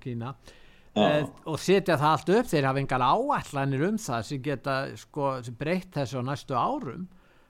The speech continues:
Speaker 2: Nei,
Speaker 1: Þannig
Speaker 2: þeir
Speaker 1: að
Speaker 2: eru, þeir hittast á fundum og sýna svona skjámyndir, skilurðu.
Speaker 1: Já.
Speaker 2: Voðalega flott, en
Speaker 1: Já.
Speaker 2: það er ekkert á bak við þetta. Hvorki
Speaker 1: Nei.
Speaker 2: peningar né neitt. Og eins og hann sagði að, að bara núna meðan við tölum, þá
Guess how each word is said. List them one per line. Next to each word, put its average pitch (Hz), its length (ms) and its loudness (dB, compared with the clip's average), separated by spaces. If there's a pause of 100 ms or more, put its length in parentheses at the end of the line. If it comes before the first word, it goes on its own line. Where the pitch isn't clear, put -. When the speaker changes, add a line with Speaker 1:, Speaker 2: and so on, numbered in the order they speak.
(160)
Speaker 2:
Nei, - 0 -
Speaker 1:
Þannig 113 260 8
Speaker 2:
þeir 127 140 10
Speaker 1:
að 135 80 10
Speaker 2:
eru, 139 120 10
þeir 139 280 4
hittast 185 480 4
á 151 60 2
fundum 185 480 -2
og 147 100 2
sýna 196 320 0
svona 156 340 0 (160)
skjámyndir, 135 720 4
skilurðu. - 400 -4 (140)
Speaker 1:
Já. 151 160 -2
Speaker 2:
Voðalega 135 420 10
flott, 147 400 8 (100)
en 120 140 -2
Speaker 1:
Já. 123 60 -4
Speaker 2:
það 165 160 8
er 185 100 10
ekkert 165 160 0
á 165 80 0
bak 220 320 -4
við 87 120 -4
þetta. - 240 -16
Hvorki 135 280 -2
Speaker 1:
Nei. 95 80 -6
Speaker 2:
peningar 185 560 0
né 156 160 -4
neitt. 170 280 0 (160)
Og - 120 2
eins 135 160 8
og 135 80 10
hann 147 160 6
sagði 165 400 6
að, 123 160 4
að 127 140 4
bara 139 180 2
núna 151 320 -2
meðan 143 240 2
við 131 160 4
tölum, 160 400 6
þá 135 80 2